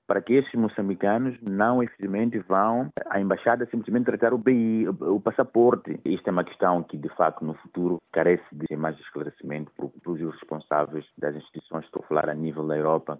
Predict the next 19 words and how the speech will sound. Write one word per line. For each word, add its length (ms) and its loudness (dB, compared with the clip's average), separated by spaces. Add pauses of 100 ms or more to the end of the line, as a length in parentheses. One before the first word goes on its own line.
creio 180 -6
que 100 -6
os 80 -6
responsáveis 500 -4
estão 160 -8
na 60 -10
embaixada, 680 -2
para 100 0
que 160 -2
eles, 180 0
de 80 -14
facto, 240 -2
participem 520 -6
neste 200 -8
processo 800 -6
de 200 -8
recenseamento, 920 -4
de 80 -12
votação. 680 -4